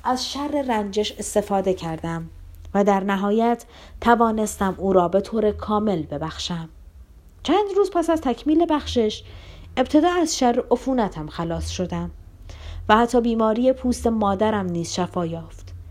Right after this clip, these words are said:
پس از آن شاهد گشایش مالی بودیم. بدهی‌هایمان که قبلاً کمر شکم بود،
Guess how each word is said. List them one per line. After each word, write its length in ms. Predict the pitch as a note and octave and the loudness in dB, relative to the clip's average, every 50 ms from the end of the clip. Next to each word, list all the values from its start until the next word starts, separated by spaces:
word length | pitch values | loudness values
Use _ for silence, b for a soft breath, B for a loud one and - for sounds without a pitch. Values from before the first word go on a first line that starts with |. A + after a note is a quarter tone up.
| B B B B B | B B B B B
پس 240 | - A#3 A#3 A#3 B3 | 2 2 2 2 2
از 160 | A#3+ A#3 A#3+ | 0 0 0
آن 220 | B3 B3+ B3+ B3+ - B B B B B | 0 0 0 0 -2 B B B B B
شاهد 400 | B - C#4+ C4 B3+ C4 B3+ B3+ | B 6 6 8 8 6 6 4
گشایش 640 | A#3 A#3 A3+ A3+ A3+ A3+ G#3+ G#3 G3+ G3+ G3+ - | 4 4 4 0 0 2 2 2 2 2 2 0
مالی 460 | G#3 G3 G3 G3+ G3+ G3+ G3+ G#3 F#3+ | 0 0 2 2 2 2 2 2 0
بودیم. 440 | F3 E3 E3 D#3 E3+ E3 E3 E3+ E3 - - - - - - - - - - - | 0 -2 -2 -4 -4 -6 -8 -10 -12 -16 -20 -20 -20 -20 -20 -20 -20 -20 -6 2
بدهی‌هایمان 960 | - G#3 G#3 G#3+ G3+ F#3 A#3 A#3 F#3 A3 A#3+ C#4 C4+ C4 B3+ A#3+ A3+ A3 G#3+ G#3+ | 4 4 4 4 2 2 0 0 0 2 2 2 2 2 2 2 0 0 0 -2
که 120 | - G#3+ | -2 0
قبلاً 360 | G#3 G#3+ G#3 G3+ G#3+ A3+ B3+ | 4 4 4 4 2 -2 -2
کمر 320 | C#4 - C#4+ C#4 C4 B3+ B3 | -2 0 -2 0 0 0 -2
شکم 440 | - - A3+ A3 - G#3+ G3+ F#3+ | -2 -2 -4 -4 -2 -4 -4 -2
بود، 260 | F#3 F#3 F#3 F3+ F3 | 2 2 2 2 2